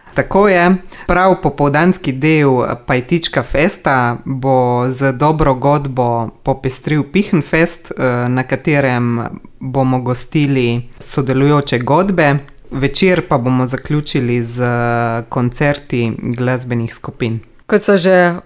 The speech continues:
Speaker 2: uvodoma izpostavili, pa v soboto v Cerknem ne organizirate le Pajtička Festa, ampak, eh, tudi Larfa Art Cerkno dva tisoč triindvajset.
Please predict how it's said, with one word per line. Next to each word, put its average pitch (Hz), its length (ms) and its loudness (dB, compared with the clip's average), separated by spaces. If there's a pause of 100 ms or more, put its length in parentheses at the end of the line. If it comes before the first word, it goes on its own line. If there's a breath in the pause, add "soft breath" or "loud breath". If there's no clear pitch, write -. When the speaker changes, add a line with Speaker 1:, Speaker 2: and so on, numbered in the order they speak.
(140)
Speaker 2:
uvodoma 196 720 4
izpostavili, 214 960 2 (180)
pa 160 460 2 (140)
v 151 60 -10
soboto 165 640 0 (100)
v 160 60 -6
Cerknem 185 340 -2
ne 160 100 2
organizirate 170 760 0
le 165 100 0
Pajtička 185 480 -4
Festa, 202 580 -2
ampak, 170 540 -2
eh, 151 140 -2
tudi 156 400 -4
Larfa 170 380 0
Art 147 300 2
Cerkno 175 400 -2
dva 156 180 2
tisoč 156 380 -6
triindvajset. 165 880 0